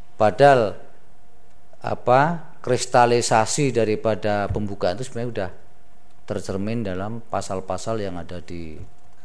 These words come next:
ya kan, di dalam undang-undang.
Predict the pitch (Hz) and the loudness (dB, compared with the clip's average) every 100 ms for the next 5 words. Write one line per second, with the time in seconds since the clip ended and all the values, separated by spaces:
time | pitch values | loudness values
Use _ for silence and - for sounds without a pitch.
0 | - - - - - - - - 104 113 | -8 -10 -8 -8 -10 -10 -10 -2 2 6
1 | 139 233 - - - - - - - - | 6 4 -6 -8 -8 -8 -8 -8 -8 -8
2 | - - 95 92 90 87 87 82 78 | -8 -8 -4 -4 -2 -4 -4 -6 -6